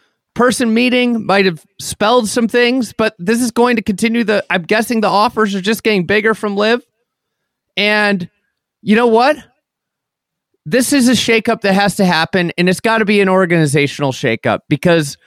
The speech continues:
the, the whole thing is broken at the top, and, and the, the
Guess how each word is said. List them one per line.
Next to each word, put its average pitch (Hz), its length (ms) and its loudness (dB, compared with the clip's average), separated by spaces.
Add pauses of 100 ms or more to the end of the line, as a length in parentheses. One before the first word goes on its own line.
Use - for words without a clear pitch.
(280)
the, 202 380 2
the 170 200 -2
whole 226 380 4
thing 185 440 0
is 143 160 0
broken 135 460 0
at 110 100 -4
the 117 80 -4
top, 104 500 -4 (180)
and, 160 300 0
and 170 140 0
the, 156 100 -2 (240)
the 156 480 0